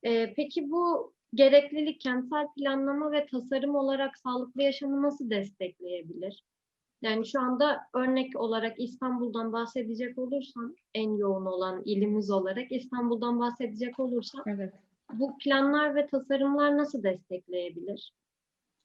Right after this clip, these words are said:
Speaker 2: Ee, çok güzel bir soru ve çok güzel bir yaklaşım. Biz de bunu araştırıyoruz. Ee, açıkçası şöyle, bir kere hani makro ölçekte baktığınızda, e, hava kalitesi, ondan sonra gürültü kirliliği, e,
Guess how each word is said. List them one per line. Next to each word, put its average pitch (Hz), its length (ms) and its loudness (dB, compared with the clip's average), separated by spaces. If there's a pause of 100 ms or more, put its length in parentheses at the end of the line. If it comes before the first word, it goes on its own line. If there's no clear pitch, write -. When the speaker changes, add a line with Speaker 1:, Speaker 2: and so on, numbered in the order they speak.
(440)
Speaker 2:
Ee, 196 240 4
çok 277 240 0
güzel 247 380 6
bir 233 60 4
soru 233 400 4
ve 233 140 2
çok 240 220 0
güzel 220 280 4
bir 214 60 4
yaklaşım. 196 460 2
Biz 196 160 -8
de 202 120 0
bunu 196 300 -2
araştırıyoruz. 185 880 -2 (380)
Ee, 208 220 8 (100)
açıkçası 277 540 4
şöyle, 277 500 8
bir 226 80 0
kere 254 420 8
hani 214 360 6
makro 240 360 8
ölçekte 240 500 6
baktığınızda, 240 840 4 (160)
e, 196 160 4
hava 220 340 4
kalitesi, 196 680 2 (640)
ondan 202 280 0
sonra 208 280 0
gürültü 233 500 2
kirliliği, 180 680 2 (640)
e, 185 460 6